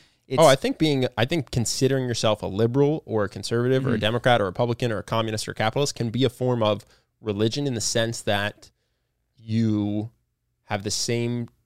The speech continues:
Speaker 2: devoutness and you require the same level of evidence
Speaker 1: Yeah.
Speaker 2: against it to change your mind.
Speaker 1: Sure. Well, that's what I was thinking about. Like, what are the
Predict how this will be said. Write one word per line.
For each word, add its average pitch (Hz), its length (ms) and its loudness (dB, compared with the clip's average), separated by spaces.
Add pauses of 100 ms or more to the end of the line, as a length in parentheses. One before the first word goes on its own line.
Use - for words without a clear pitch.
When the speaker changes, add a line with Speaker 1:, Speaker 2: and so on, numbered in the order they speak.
(280)
Speaker 2:
devoutness 110 640 -2
and 117 120 -2
you 107 100 0
require 110 360 4
the 98 80 -4
same 120 380 0
level 113 440 2
of 98 160 -2
evidence 101 500 -4
Speaker 1:
Yeah. 104 160 -6
Speaker 2:
against 104 460 -2
it - 160 -4
to - 80 -4
change 104 300 -4
your 90 80 -6
mind. 90 280 -8
Speaker 1:
Sure. 147 240 -4 (280)
Well, 131 80 -6
that's 151 160 2
what 156 80 2
I 139 60 4
was 123 100 -6
thinking 139 240 -4
about. 110 160 -4
Like, 117 120 -6
what 131 280 0
are 185 60 -4
the 156 140 -6